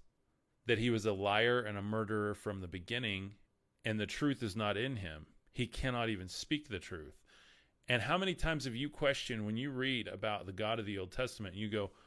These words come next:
"Well, that doesn't sound very nice. Like, what, what's he doing there?" But then you hear a sermon and you go, "Well, it's because he's a father. He's just disciplining. You know,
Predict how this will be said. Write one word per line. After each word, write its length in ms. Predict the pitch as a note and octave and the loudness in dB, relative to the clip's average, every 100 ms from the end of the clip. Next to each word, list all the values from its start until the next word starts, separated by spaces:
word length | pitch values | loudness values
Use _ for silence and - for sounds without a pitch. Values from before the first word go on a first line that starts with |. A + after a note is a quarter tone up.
| - _ _ _ | -20 _ _ _
"Well, 280 | - D3 C#3+ - _ _ - | 0 2 2 -4 _ _ 0
that 180 | C3+ | 2
doesn't 260 | F#3 G3 C#3+ | 4 2 0
sound 340 | - C#3+ C#3 | 0 0 2
very 180 | A#2+ G2+ | 0 0
nice. 560 | F#2 C#3 F2+ B1 - - - | 0 -2 -4 -10 -14 -12 -4
Like, 220 | G#2+ G#2+ | -2 2
what, 260 | C3 D3+ | 4 4
what's 220 | B2+ C3+ - | 4 2 2
he 80 | |
doing 340 | G#2 A#2+ E3+ A#2+ | -2 2 2 2
there?" 200 | F#2 - - - | -4 -8 -16 -10
But 140 | - C3 | -2 2
then 120 | F3 | 4
you 140 | F3 | 4
hear 220 | D3 D#3 C3+ | 2 4 4
a 60 | |
sermon 440 | - - E3+ E3+ A2+ | 2 2 2 2 0
and 100 | A2+ | 0
you 80 | |
go, 160 | A2+ B2 | 0 -2
"Well, 180 | B2 D#3+ - | 0 -2 0
it's 220 | D3 D3 | -2 -2
because 300 | - E3+ D#3 | -6 -4 -4
he's 160 | D#3 | -4
a 40 | A#2+ | -6
father. 560 | - C3+ A#2 A2+ F#2+ | -8 -4 -2 -2 -4
He's 200 | E2 B2 | -6 -6
just 260 | - F#3+ - | -4 -4 0
disciplining. 760 | A#2+ A2+ A#2 - G2 E2+ D#2+ F#2 - - - | 2 2 0 -2 -4 -8 -10 -12 -14 -18 -6
You 100 | C#3 | 2
know, 220 | C#3+ C#3 | 4 4